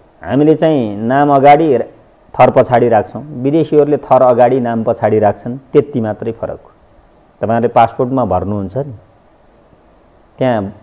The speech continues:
भर्दाखेरि अगाडि तपाईँको जाति आउँछ, त्यसपछि नाम आउँछ। त्यसो भएर हामीले विदेशीका नाम अप्ठ्यारा सुन्नुपर्ने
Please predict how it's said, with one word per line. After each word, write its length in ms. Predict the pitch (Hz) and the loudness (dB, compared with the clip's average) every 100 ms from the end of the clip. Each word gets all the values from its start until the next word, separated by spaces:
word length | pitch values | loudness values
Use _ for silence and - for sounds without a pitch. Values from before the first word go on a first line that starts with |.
| _ - | _ -4
भर्दाखेरि 440 | 104 123 135 143 | 0 4 4 4
अगाडि 340 | 123 120 131 131 | 2 4 4 4
तपाईँको 540 | 127 135 127 113 98 - _ _ _ _ _ _ _ _ _ _ _ _ _ _ _ - | 0 -2 -2 -4 -4 -12 _ _ _ _ _ _ _ _ _ _ _ _ _ _ _ -8
जाति 360 | 120 143 185 139 | 2 2 4 0
आउँछ, 220 | 131 135 | 0 -2
त्यसपछि 500 | 160 135 - 127 131 | -2 -4 -2 -6 -4
नाम 240 | 110 92 | -6 -8
आउँछ। 180 | 80 73 - _ _ _ _ _ _ _ | -12 -16 -20 _ _ _ _ _ _ _
त्यसो 200 | - 135 | -2 0
भएर 180 | 135 143 | 2 4
हामीले 260 | 123 117 151 | 2 0 -2
विदेशीका 500 | 135 127 127 131 127 | -2 -2 -2 -4 -2
नाम 240 | 120 127 | -2 -2
अप्ठ्यारा 340 | 120 - 139 127 | -4 2 4 4
सुन्नुपर्ने 560 | - 120 120 113 123 | 0 -4 -2 -2 -2